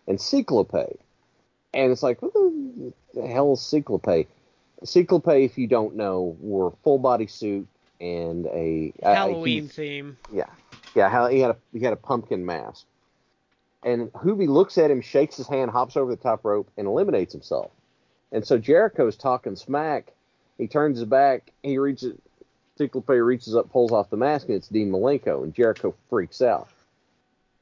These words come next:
Speaker 1: And Jericho says, "That was the loudest crowd reaction I've ever been in the ring for. And I've been in the ring with Steve Austin and The Rock in their prime."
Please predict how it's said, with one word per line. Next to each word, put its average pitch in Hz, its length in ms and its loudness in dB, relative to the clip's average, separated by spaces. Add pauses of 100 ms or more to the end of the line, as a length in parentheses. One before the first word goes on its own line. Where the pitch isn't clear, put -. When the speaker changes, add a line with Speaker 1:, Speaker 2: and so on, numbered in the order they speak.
(120)
Speaker 1:
And 110 440 0 (480)
Jericho 165 540 4
says, 123 540 0
"That 117 200 0
was 117 160 -4
the 107 140 -2
loudest 98 500 -2
crowd 101 440 0 (120)
reaction 95 460 0
I've 82 100 -2
ever 87 160 0
been 82 180 -2
in 80 100 -2
the 78 80 -2
ring 120 240 2
for. 76 400 0 (380)
And 87 100 -2
I've 101 160 0
been 117 120 2
in 107 100 0
the 98 80 0
ring 90 380 -2
with 80 120 -6
Steve 98 260 -4
Austin 82 380 0
and 76 80 -6
The 73 60 -8
Rock 107 340 -2
in 80 60 -8
their 67 140 -6
prime." 52 400 -14